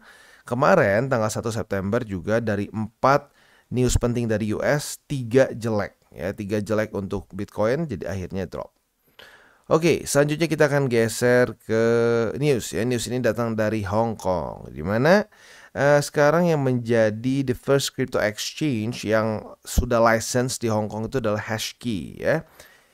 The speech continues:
Di mana Hashkey ini, eh, ya, literally baru saja mengannounce ya, baru mereka akan beroperasi. Dan di sini, eh, si firm dari si Hashkey ini sendiri, si portfolio manajernya Jupiter Cheng, Changling ya,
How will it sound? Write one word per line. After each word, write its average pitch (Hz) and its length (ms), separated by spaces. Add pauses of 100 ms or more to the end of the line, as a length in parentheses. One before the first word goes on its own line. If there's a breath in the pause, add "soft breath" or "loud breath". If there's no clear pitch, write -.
(120 soft breath)
Di - 80
mana 139 160
Hashkey 135 560
ini, 139 480 (400 soft breath)
eh, 101 320
ya, 107 240 (240)
literally 117 320
baru 120 160
saja 98 160
mengannounce 110 720
ya, 113 80
baru 107 160
mereka 101 440
akan 107 200
beroperasi. 135 960 (480 loud breath)
Dan 185 560
di 165 120
sini, 180 480
eh, 147 320
si - 240
firm 147 640
dari 127 400
si 135 120
Hashkey 120 400
ini 123 120
sendiri, 143 400
si 127 200
portfolio 110 440
manajernya 113 520
Jupiter 120 480
Cheng, 117 360 (480 soft breath)
Changling 120 800
ya, 147 80